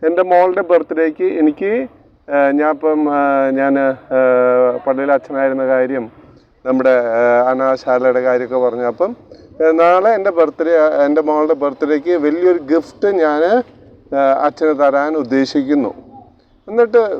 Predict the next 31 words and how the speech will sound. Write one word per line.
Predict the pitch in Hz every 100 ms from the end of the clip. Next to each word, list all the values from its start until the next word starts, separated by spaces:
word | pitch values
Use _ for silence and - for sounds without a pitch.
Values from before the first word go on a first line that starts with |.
| 170
ത-, | 175 165 170 165 165
അതിൻ്റെ | 165 165 160
തലേന്ന്, | 156 156 143 117 110
ബർത്ത്ഡേയുടെ | 131 151 143 143 135
തലേന്ന് | 139 135 143 156 208 - _ _ _ _
പുള്ളിക്കാരൻ, | - 147 147 143 139 135 127
ഏഹ്, | 120 120 117 113 113 113 113 104
കാറിൽ | 135 131 131
പോകുന്ന, | 131 135 127 127 127
ഏഹ്, | 117 - 120 120 117 117
ഇതൊക്കെ | 113 117 117 117
കാണിച്ച്, | 120 120 120 147 127 123
അപ്പം | 123
എന്നെ | 135 139
വിളിച്ചപ്പോൾ | 139 135 151 165
ഞാൻ | 180
എടുത്തില്ല. | 175 175 175 190 - 143 143
ഞാൻ | 139 139 135 139 - - - - _ 156
എന്തോ | 151 156
തിരക്കായ | 147 147 147 135
കാരണം, | 135 131
എന്തോ | 131 131
മീറ്റിംഗ് | 131 127 131
ആയ | 131 120
കാരണം | 127
ഞാൻ | 139 156
എടുത്തില്ല. | 165 123 113 120
അപ്പം | 160 196 _ _ _ -
പുള്ളി | 175 214 214
അത് | 214 208
റെ-, | 190